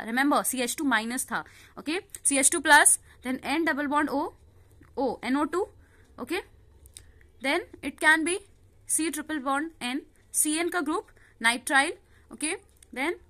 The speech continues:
C double bond O H, aldehyde, C O H, C double bond O, C H three, or any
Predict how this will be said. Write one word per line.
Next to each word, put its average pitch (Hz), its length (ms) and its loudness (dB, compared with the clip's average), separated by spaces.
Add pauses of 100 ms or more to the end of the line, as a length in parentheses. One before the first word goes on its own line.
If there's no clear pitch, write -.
(440)
C 277 100 -8
double 285 220 -6
bond 294 240 0
O 269 160 -4
H, 285 320 -8 (180)
aldehyde, 285 560 -2 (380)
C 269 220 0
O 285 100 0
H, 381 320 -2 (1500)
C 240 120 -16
double 269 200 -6
bond 277 240 -4
O, 294 200 -4
C 254 260 -4
H 254 180 -6
three, 277 380 -8 (1040)
or 247 140 0
any 285 240 0